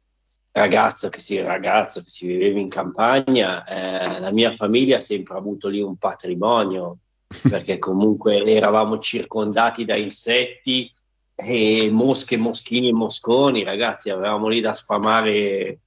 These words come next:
Speaker 1: una veramente altro che una famiglia, quindi dico, "Caspita", non... e mi son detto, "Non è che sto sbagliando io?"
Speaker 2: Mm.
Speaker 1: E loro ovviamente, sai, io sono uno scienziato, l'approccio deve essere scientifico, quindi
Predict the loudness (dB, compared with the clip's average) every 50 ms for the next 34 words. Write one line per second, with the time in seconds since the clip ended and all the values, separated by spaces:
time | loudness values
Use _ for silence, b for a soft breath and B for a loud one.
0 | _ _ _ _ _ _ _ _ _ _ _ _ 0 2 2 4 4 4 2 2
1 | 0 0 -2 -2 -2 -2 0 0 0 2 0 0 -2 -2 -4 -4 -4 -4 -4 -2
2 | -2 0 0 0 0 -2 -2 -4 -4 -4 0 -2 -2 0 0 -4 -6 -6 -6 -4
3 | 0 2 2 2 2 0 0 -4 -6 -4 -2 -2 0 0 -2 -2 -4 -4 0 0
4 | 0 0 -2 -8 _ -20 -20 _ -20 -20 _ _ _ _ _ _ _ _ _ _
5 | _ 2 2 2 0 -6 -12 _ 0 2 2 2 2 0 -2 -4 -2 -4 -6 -6
6 | -6 -8 -8 -6 -4 -2 -2 -4 -4 -6 -8 -8 -8 -8 -4 -2 -2 -2 -2 -2
7 | 0 0 0 0 0 -2 -2 -2 -2 -2 -2 -2 -2 -2 -2 -4 -4 -6 -8 -10
8 | -12 _ _ _ _ _ _ _ _ 2 2 4 4 2 2 2 2 4 4 4
9 | 4 2 0 0 0 -2 -2 -2 -6 -10 -8 -8 -8 -6 -8 -8 -8 -10 -12 -16
10 | -16 _ -8 -8 -6 -6 -8 -8 -8 -8 -8 -8 -4 2 2 2 2 0 -2 -2
11 | -2 0 -2 -2 -2 -4 -4 -4 -6 -6 -4 -2 -2 -2 -2 -4 -6 -4 -4 -4
12 | -4 -2 -2 -4 -4 -6 -8 -8 -10 -10 -4 0 0 0 0 -2 -6 -10 -10 -6
13 | -4 -4 -2 -2 -2 -2 -4 -6 -6